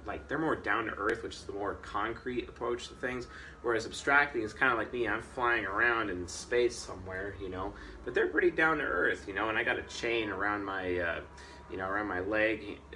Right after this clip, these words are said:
around my foot, just to keep, make sure that I'm tied to the earth so I don't fly off into infinity, if you know what I mean. But again, I S F Js, I S F Ps don't have that issue because they're both concrete. And, uh, the I S F P is the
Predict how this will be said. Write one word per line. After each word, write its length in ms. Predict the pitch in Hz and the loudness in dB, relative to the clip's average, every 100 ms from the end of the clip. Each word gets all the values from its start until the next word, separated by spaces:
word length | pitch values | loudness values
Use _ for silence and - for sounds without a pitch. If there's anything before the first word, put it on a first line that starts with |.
| - | -8
around 180 | 101 98 | -4 -2
my 100 | 85 | -4
foot, 300 | - 135 131 | 0 2 2
just 160 | - | -2
to 60 | - | -8
keep, 200 | - 123 | -4 -4
make 140 | 107 101 | -4 -4
sure 180 | 123 | 0
that 140 | 107 95 | 0 0
I'm 140 | 87 | -4
tied 360 | - 127 131 113 | -2 4 4 4
to 60 | |
the 120 | 92 95 | 0 0
earth 140 | 101 | 0
so 100 | - | -2
I 40 | 95 | -2
don't 180 | 92 | -4
fly 340 | - - 110 104 | -6 -4 0 2
off 260 | 104 104 | 2 -2
into 200 | 101 92 | -4 -6
infinity, 500 | 87 82 - 131 90 | -6 -6 -2 0 0
if 120 | 85 90 | -4 -4
you 60 | |
know 120 | 104 | -4
what 120 | 101 90 | -2 -2
I 40 | |
mean. 280 | 104 104 90 - - - | -2 -4 -4 -12 -20 0
But 320 | 175 170 151 - - | 6 6 4 -6 -12
again, 420 | - 139 160 143 139 - - | -4 4 4 4 0 -10 4
I 140 | 139 | 6
S 140 | 139 143 | 6 4
F 140 | 135 | 2
Js, 280 | 139 127 123 | 4 2 2
I 120 | 139 127 | 4 4
S 120 | 120 | 4
F 120 | 120 | -2
Ps 140 | 127 | -2
don't 180 | - 110 | -2 -2
have 120 | 107 | -2
that 140 | 107 120 | 0 0
issue 280 | 127 127 113 | 0 -2 -4
because 240 | 113 117 | -4 -4
they're 100 | 110 | -4
both 240 | 107 98 | -2 -4
concrete. 580 | - 98 90 - 123 - - - - - - | -4 -4 -4 -2 -2 -2 -6 -18 -16 -16 -10
And, 400 | 110 104 98 90 | -2 -2 -2 0
uh, 300 | 104 98 92 87 - - - | 0 0 0 0 -4 -12 -6
the 420 | 98 98 92 92 - | -4 -4 -4 -4 -2
I 180 | 107 113 | 2 2
S 220 | 110 - | 2 0
F 200 | 107 - | -2 -2
P 260 | 113 98 | -4 -2
is 120 | 92 | -2
the 120 | 90 | -4